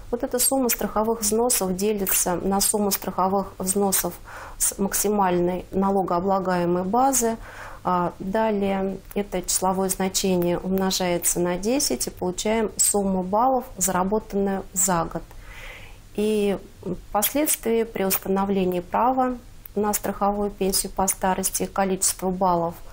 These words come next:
суммируется за все периоды трудовой деятельности. Получаем итоговую сумму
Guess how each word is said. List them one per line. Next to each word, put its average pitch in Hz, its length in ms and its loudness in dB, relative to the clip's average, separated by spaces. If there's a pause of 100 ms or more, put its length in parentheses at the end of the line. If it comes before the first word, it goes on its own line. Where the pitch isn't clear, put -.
(160)
суммируется 208 920 2
за 226 140 2
все 220 160 -2
периоды 220 540 0
трудовой 202 520 0
деятельности. 202 680 -2
Получаем 247 640 2
итоговую 190 580 0
сумму 185 540 0